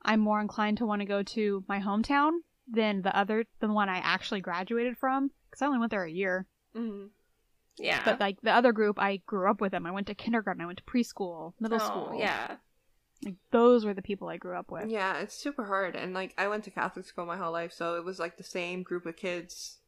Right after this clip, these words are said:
Speaker 1: Mm-hmm.
Speaker 2: th-, all throughout. And of all of those people, I only talked to one. So,
Speaker 1: Yeah.
Speaker 2: <laughs> but, you know, Jess is, <sighs> Jess is a hard character to like if he doesn't like you.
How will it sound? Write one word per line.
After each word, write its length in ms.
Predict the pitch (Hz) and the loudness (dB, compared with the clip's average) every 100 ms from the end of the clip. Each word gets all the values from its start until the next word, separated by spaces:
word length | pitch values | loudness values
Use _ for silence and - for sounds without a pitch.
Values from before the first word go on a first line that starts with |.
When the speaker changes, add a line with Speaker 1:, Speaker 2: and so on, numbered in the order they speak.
| _ _ _ _ _ - | _ _ _ _ _ 2
Speaker 1:
Mm-hmm. 360 | 240 226 214 | 4 6 2
Speaker 2:
th-, 120 | 214 - _ 180 | 0 -6 _ 0
all 140 | 160 | 0
throughout. 480 | - 160 160 160 - _ - _ _ _ - | 0 2 4 2 -4 _ -20 _ _ _ 2
And 320 | 226 220 208 - _ - | 4 4 -2 -10 _ 4
of 220 | 226 220 | 4 8
all 260 | 202 226 220 | 8 8 8
of 120 | 214 | 4
those 160 | 220 | 2
people, 560 | - 240 208 165 160 - _ _ _ - | 2 -2 2 0 0 -4 _ _ _ -2
I 120 | 185 | 0
only 180 | 185 180 | 0 2
talked 220 | 170 180 | 2 2
to 60 | 175 | 2
one. 300 | 180 151 220 _ _ _ _ _ _ _ - | 2 2 -2 _ _ _ _ _ _ _ -12
So, 120 | - | -8
Speaker 1:
Yeah. 260 | 247 - 208 269 - - - - - | 0 2 2 0 -4 -10 -10 -10 -10
Speaker 2:
<laughs> 680 | - - - - _ _ _ | -10 -12 -14 -20 _ _ _
but, 120 | - 320 | -2 0
you 140 | 339 | 2
know, 400 | 254 208 208 - _ _ _ _ - | 2 2 0 -6 _ _ _ _ -8
Jess 320 | - 311 - 339 | 0 0 0 -6
is, 340 | 320 - - _ _ | -8 -10 -18 _ _
<sighs> 60 | 202 - - - - _ - - - - | -10 -8 -10 -14 -20 _ -20 -20 -20 -4
Jess 200 | 330 330 | 0 2
is 140 | 370 370 | 2 2
a 60 | |
hard 260 | 277 202 190 | 4 4 4
character 460 | - 190 196 202 220 | 2 2 0 -2 -6
to 180 | 214 185 | -2 2
like 500 | 175 202 - - _ - | 2 0 -4 -18 _ -6
if 140 | 208 | -2
he 120 | 214 | 0
doesn't 300 | 190 180 170 | 2 0 -2
like 260 | 165 170 - | -4 -4 -4
you. 240 | 151 - | -6 -6